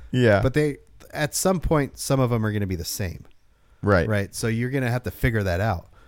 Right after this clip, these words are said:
Speaker 2: So in your garage, you just have these racks of, like, Seashade, Easy Up, uh, whatever, Euromax, right? And you're just like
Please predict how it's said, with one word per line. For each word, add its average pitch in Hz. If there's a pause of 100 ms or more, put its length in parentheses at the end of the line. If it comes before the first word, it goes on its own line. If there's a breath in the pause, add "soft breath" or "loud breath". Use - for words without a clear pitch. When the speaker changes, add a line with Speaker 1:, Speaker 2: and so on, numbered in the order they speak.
(180 soft breath)
Speaker 2:
So 127
in 135
your 147
garage, 117
you 107
just 104
have 104
these 95
racks 95
of, 98
like, 87 (1000)
Seashade, 113
Easy 135
Up, 90 (560)
uh, 147
whatever, 147
Euromax, 113
right? 117
And 117
you're 123
just 123
like 113